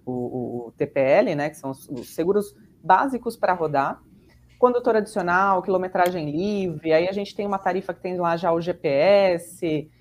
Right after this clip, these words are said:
é, tem a tarifa que tem tanque de combustível pro cliente não ter que abastecer o carro, poder devolver o carro com o tanque vazio, porque esse é um ponto que muita gente não sabe, né?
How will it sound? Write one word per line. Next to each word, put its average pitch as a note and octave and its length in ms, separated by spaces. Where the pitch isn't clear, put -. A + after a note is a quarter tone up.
é, D3+ 840
tem F3 220
a F3+ 60
tarifa F3 440
que E3 440
tem F3 200
tanque F3+ 240
de D#3 120
combustível E3 580
pro D#3+ 140
cliente E3+ 320
não D#3+ 100
ter E3 140
que D#3 320
abastecer D3+ 600
o D3+ 60
carro, D#3 320
poder D#3+ 200
devolver D#3+ 360
o D#3+ 40
carro D#3+ 260
com D#3 100
o - 20
tanque D3+ 300
vazio, C#3 600
porque D3+ 240
esse D#3+ 200
é F#3 60
um D#3+ 100
ponto D#3 380
que - 100
muita D#3 240
gente D3+ 280
não C#3+ 120
sabe, E3+ 520
né? D3+ 240